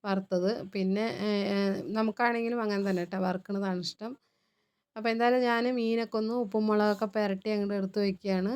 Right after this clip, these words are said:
ഇനിയിപ്പോൾ നാളത്തേക്കും ഉണ്ടാവും കേട്ടോ. ഇപ്പം, ഏ, വറുത്ത് കുറച്ച് വറുക്കുള്ളൂ, ബാക്കി ഒരു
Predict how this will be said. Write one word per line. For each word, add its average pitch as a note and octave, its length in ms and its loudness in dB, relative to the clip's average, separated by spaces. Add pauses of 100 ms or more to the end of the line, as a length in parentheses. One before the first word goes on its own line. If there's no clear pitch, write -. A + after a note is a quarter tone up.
ഇനിയിപ്പോൾ G3 340 -2
നാളത്തേക്കും G#3+ 580 2
ഉണ്ടാവും G3 280 4
കേട്ടോ. F#3+ 180 0
ഇപ്പം, G#3+ 260 -2 (160)
ഏ, G#3+ 160 -2 (160)
വറുത്ത് G#3 400 0 (360)
കുറച്ച് A3 360 0
വറുക്കുള്ളൂ, G#3+ 540 4 (680)
ബാക്കി G#3+ 360 0
ഒരു A#3 160 6